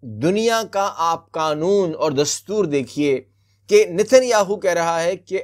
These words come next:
आपने जो बच्चों को मारने के हवाले से बयान दे दिया है, ये आपने एक मॉरल मिस्टेक किया है। मतलब, इस दुनिया के अंदर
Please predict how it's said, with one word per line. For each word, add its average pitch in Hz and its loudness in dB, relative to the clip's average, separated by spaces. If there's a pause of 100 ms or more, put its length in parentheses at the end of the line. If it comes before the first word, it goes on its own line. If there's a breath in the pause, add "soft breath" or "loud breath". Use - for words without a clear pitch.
आपने 175 -2
जो 170 -2
बच्चों 135 -2
को 180 -4
मारने 156 0
के 165 -2
हवाले 139 0
से 151 -4
बयान 127 -2
दे 123 2
दिया 165 2
है, 147 -2 (440 soft breath)
ये 190 2
आपने 175 0
एक 202 -6
मॉरल 160 2
मिस्टेक 165 -2
किया 101 -6
है। 80 -16
मतलब, 113 -4
इस 156 0
दुनिया 131 2
के 160 -2
अंदर 143 -2